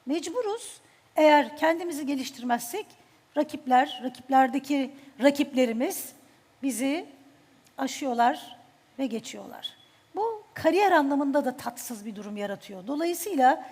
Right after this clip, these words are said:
bizim sektörümüzdeki deneyim tasarlayan, pazarlama odaklı, veri odaklı herkesin bir biçimiyle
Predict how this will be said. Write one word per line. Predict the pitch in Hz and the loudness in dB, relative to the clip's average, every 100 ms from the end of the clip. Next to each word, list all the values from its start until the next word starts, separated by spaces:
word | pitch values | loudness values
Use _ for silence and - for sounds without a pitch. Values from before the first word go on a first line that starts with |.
| - - 240 | -20 -12 -4
bizim | 262 403 415 | -2 -2 -6
sektörümüzdeki | - 277 - 226 214 180 - 262 | -6 -6 -8 -10 -10 -10 -8 -4
deneyim | 269 285 339 277 | 0 0 -2 -6
tasarlayan, | 277 254 220 214 233 247 | -8 -4 -4 -2 -4 -4
pazarlama | 262 233 262 285 330 | -4 2 4 4 0
odaklı, | 294 277 262 247 | 0 -2 -2 -4
veri | 247 302 | -2 -2
odaklı | 311 254 240 226 214 - - _ | 0 -2 -2 -6 -8 -10 -20 _
herkesin | 294 339 349 285 220 285 - - - - | 6 6 6 -2 -4 -6 -8 -18 -20 -8
bir | 277 370 | -4 -4
biçimiyle | 269 269 240 220 254 359 359 | -4 -6 -6 0 2 2 0